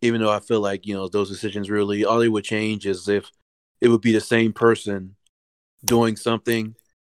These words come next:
instead of a different person doing it if you made different decisions. But, uh, it was still really good. And, and, um, I'm not gonna say what happened at the end.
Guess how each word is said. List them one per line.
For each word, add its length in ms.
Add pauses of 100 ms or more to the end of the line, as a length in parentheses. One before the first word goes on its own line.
instead 300
of 80
a 80
different 300
person 280
doing 240
it 60
if 100
you 60
made 200
different 260
decisions. 440
But, 300 (380)
uh, 280
it 40
was 140
still 200
really 240
good. 300
And, 240
and, 160
um, 320 (160)
I'm 120
not 120
gonna 140
say 140
what 160
happened 280
at 100
the 120
end. 300